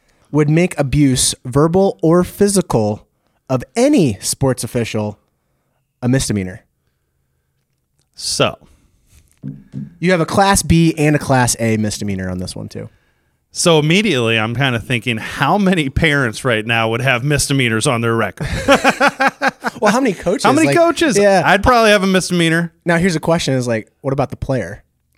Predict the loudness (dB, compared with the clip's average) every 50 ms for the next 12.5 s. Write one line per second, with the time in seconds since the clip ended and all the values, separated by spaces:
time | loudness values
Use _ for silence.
0 | _ _ _ _ _ _ _ _ _ -20 -20 -20 _ _ _ _ _ _ _ -10
1 | -8 -6 -6 -6 -4 -2 -2 -2 -2 -4 -6 -6 -6 -6 -8 -10 -12 -12 -12 -12
2 | -12 -10 -6 -4 -2 0 0 -2 -2 -6 _ _ _ _ _ _ _ _ _ _
3 | _ _ _ _ _ _ _ _ _ -8 -4 0 0 2 2 2 2 2 2 0
4 | 0 -2 -2 0 0 -2 -2 -2 0 2 2 2 2 2 0 0 2 2 2 4
5 | 4 4 4 4 4 4 2 2 2 0 0 0 0 0 2 2 2 2 0 -4
6 | -10 _ -6 -4 -2 -2 -2 -2 -4 -6 -6 -8 -10 -18 -20 -20 -20 -20 -20 -20
7 | -20 _ _ -8 -6 -2 0 0 0 2 0 0 0 -2 -2 -2 -2 -2 -2 -4
8 | -6 -6 -4 -4 -4 -4 -6 -8 -8 -4 -2 -2 -2 -4 -4 -4 -4 -4 -2 -4
9 | -4 -6 -8 -10 -8 -6 -6 -4 -4 -6 -8 -10 -10 -12 -14 -16 -18 _ _ _
10 | -4 -2 -2 0 -2 -2 -6 -8 _ -12 -12 -12 -12 -12 -14 -18 -20 _ -16 -14
11 | -14 -14 -10 -4 -2 -2 -2 -2 -4 -6 -6 -6 -6 -6 -10 -8 _ -2 0 0
12 | 0 -2 -2 -2 -2 -2 -4 -6 -12